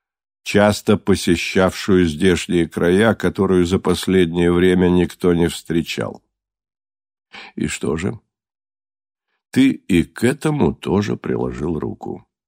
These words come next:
Услышав об аресте разносчика, ты тут же принялся искать тот дом, где бы эта женщина могла найти себе приют на зиму,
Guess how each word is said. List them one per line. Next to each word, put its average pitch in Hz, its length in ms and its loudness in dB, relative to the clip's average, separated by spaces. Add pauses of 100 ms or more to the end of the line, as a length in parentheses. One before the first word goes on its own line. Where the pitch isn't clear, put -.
(500)
Услышав 101 600 0
об 95 160 4
аресте 98 380 2
разносчика, 92 800 2
ты 101 200 0
тут 117 320 4
же 98 140 4
принялся 95 680 4
искать 90 640 0
тот 82 280 0
дом, 87 260 2
где 82 260 2
бы 85 140 2
эта 85 220 0
женщина 82 540 0
могла 85 380 2
найти 82 380 0
себе 85 300 -2
приют 87 480 0
на 98 180 4
зиму, 113 400 4